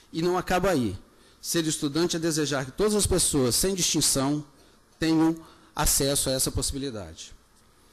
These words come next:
Portanto, ser estudante é bem mais que ser aluno,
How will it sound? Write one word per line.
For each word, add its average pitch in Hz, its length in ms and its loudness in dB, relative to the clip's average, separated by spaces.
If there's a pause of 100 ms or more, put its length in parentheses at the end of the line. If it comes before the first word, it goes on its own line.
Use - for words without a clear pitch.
(800)
Portanto, 156 580 -4 (240)
ser 180 220 -2
estudante 160 460 0
é 151 40 2
bem 185 160 0
mais 165 280 0
que 160 100 -4
ser 160 240 -2
aluno, 143 480 0